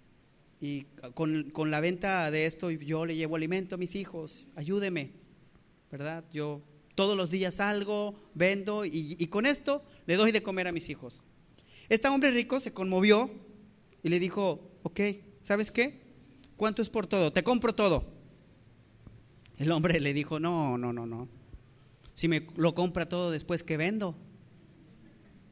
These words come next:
Y él dijo, "Ok, dame uno". Parece gracioso, pero ¿sabes que así venimos a la iglesia? La presencia de Dios está aquí y Él te dice, "¿Qué necesitas?".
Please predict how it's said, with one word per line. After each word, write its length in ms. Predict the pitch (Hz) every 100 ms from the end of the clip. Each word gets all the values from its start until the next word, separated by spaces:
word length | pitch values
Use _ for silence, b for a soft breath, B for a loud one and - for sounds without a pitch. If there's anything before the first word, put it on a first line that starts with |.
| - - - - - _ 156
Y 60 |
él 60 | 165
dijo, 180 | 170 175
"Ok, 120 | 196 202 - - - -
dame 220 | 143 139 135
uno". 260 | 123 107 - - - - - _ _ _ - _ - - - _ - - - - _ - - _ _ _ _ _ _ -
Parece 280 | 180 185
gracioso, 580 | 214 196 196 196 190 127 - - _ _ -
pero 140 | 156
¿sabes 240 | 156 185 185
que 80 | 170
así 140 | 180
venimos 320 | 180 175 175
a 80 | 165
la 60 | 147
iglesia? 380 | 147 151 208 - - - _ _ - - _ _ _ - -
La 140 | 139
presencia 340 | 156 180 180
de 100 | 185
Dios 160 | 170 165
está 200 | 170 165
aquí 340 | 151 190 240 - - - - _ - - -
y 80 | 165
Él 80 | 165
te 80 | 180
dice, 260 | 180 180
"¿Qué 120 | 175 185
necesitas?". 680 | 180 175 196 180 147 -